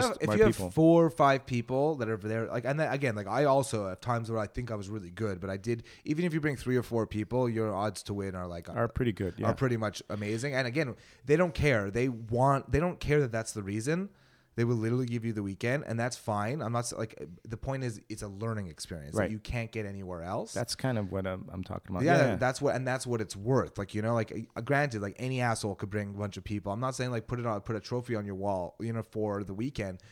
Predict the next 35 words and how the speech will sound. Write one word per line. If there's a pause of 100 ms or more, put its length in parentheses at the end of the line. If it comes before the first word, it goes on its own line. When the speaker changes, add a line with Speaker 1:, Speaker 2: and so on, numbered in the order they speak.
(160)
Speaker 2:
but
learn
from
it
'cause
it's
the
best
Speaker 1:
Well,
yeah.
Speaker 2:
experience
you'll
get
here
from
paid
Speaker 1:
Yeah,
Speaker 2:
audience.
Speaker 1:
access
is
definitely
the,
the,
the
struggle.
Speaker 2:
It's
crazy,
yeah.
Speaker 1:
Access
is
a
struggle,
Speaker 2:
Yeah.
Speaker 1:
and
I,